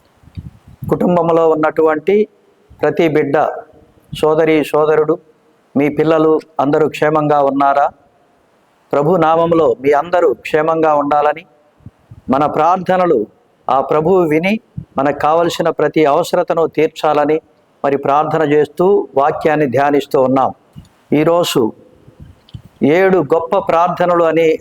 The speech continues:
ఆరంభించి ఉన్నాం. రెండవ భాగంలో మిగతా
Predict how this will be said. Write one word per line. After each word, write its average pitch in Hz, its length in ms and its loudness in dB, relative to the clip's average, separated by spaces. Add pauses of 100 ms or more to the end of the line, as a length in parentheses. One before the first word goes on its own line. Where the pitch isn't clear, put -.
ఆరంభించి 147 600 0
ఉన్నాం. 135 300 0 (840)
రెండవ 180 420 2
భాగంలో 151 600 -2 (640)
మిగతా 156 540 0